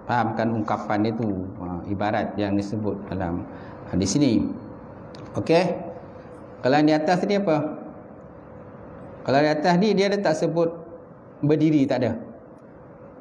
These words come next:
Dalam, kalau atas tu dia sebut, ah, anna sallam kana yarfa'u yadayhi hazwa mankibaihi iza iftataha shalah wa iza kabara ruku' wa iza rafa'a ra'sahu minar ruku'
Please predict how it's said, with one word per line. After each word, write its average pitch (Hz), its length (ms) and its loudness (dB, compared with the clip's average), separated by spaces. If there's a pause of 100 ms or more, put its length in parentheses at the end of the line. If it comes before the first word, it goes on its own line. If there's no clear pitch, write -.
(760)
Dalam, 139 320 4
kalau 151 160 4
atas 175 400 2
tu 180 80 0
dia 160 160 2
sebut, 147 480 0 (400)
ah, 135 240 0
anna 180 400 2
sallam 208 560 2
kana 185 400 4
yarfa'u 175 480 4
yadayhi 175 480 4
hazwa 165 400 4
mankibaihi 147 1120 2
iza 165 480 4
iftataha 165 560 2
shalah 131 300 4 (580)
wa 135 240 0
iza 160 240 4
kabara 180 400 2
ruku' 151 320 2 (560)
wa 160 240 2
iza 185 320 4
rafa'a 180 560 2
ra'sahu 170 240 2
minar 156 240 4
ruku' 220 560 2